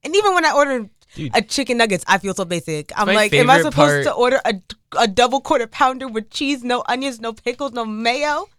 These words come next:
Speaker 1: and no relish?"
Speaker 2: That's my favorite part about my dad is he does not care.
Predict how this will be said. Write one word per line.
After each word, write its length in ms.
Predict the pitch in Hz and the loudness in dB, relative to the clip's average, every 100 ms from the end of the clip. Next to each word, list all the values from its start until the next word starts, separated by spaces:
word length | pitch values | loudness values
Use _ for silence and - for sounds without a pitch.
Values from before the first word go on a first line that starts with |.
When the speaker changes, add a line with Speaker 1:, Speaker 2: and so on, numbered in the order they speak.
| _ _ | _ _
Speaker 1:
and 120 | - | -4
no 200 | 269 262 | -2 -2
relish?" 500 | 247 349 415 285 - - _ | 0 0 0 -2 -10 -16 _
Speaker 2:
That's 220 | - 135 - | -4 -4 0
my 180 | 175 | -2
favorite 480 | 185 127 120 117 127 | -2 -2 -2 0 -2
part 260 | - 117 113 | -2 0 2
about 220 | 117 107 | 0 -2
my 100 | 107 | -4
dad 380 | 95 95 110 113 | -4 -2 -2 -4
is 160 | 104 | -10
he 280 | 107 120 120 107 - _ | -12 -10 -10 -12 -20 _
does 360 | 104 98 95 104 | -4 -2 -4 -8
not 440 | 101 90 90 - | -6 -6 -6 -10
care. 460 | - 92 90 90 | -10 -8 -8 -12